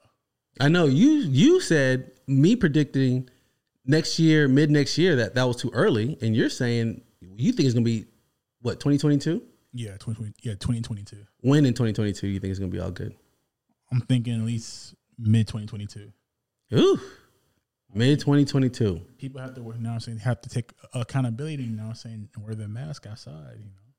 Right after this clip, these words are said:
Speaker 1: That's true. That's true. You know, but, you know, A M C's, like, taking a big L. I know they dropped Tenet, and Tenet didn't do as well as they wanted to. I think they had the other movie. What was that? Um,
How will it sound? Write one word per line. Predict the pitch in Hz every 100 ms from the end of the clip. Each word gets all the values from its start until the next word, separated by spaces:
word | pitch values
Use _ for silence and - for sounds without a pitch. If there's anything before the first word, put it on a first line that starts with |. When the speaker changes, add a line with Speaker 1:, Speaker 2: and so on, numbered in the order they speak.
| _
Speaker 1:
That's | 151 -
true. | - 170 127 -
That's | - 120
true. | - 143 113 - _ -
You | 131 131
know, | 123
but, | 131 131 120 117 -
you | 123
know, | 120 113
A | 123
M | 131
C's, | 127 135 120
like, | 107
taking | - 120 107
a |
big | 98 127
L. | 107 110
I | 117
know | 113
they | 113
dropped | 110 113 -
Tenet, | - 147 110 -
and | 107 98
Tenet | 135 127
didn't | 113 107
do | 110
as | 104
well | 107 107
as | 95
they | 98
wanted | 98 131 117
to. | 98 98 - _ _ _ _ _ 117
I |
think | 131 123
they |
had | 120 117
the | 110
other | 120
movie. | 123 123 127
What | 120 117
was | 117
that? | 123 113
Um, | 110 110 104 95 82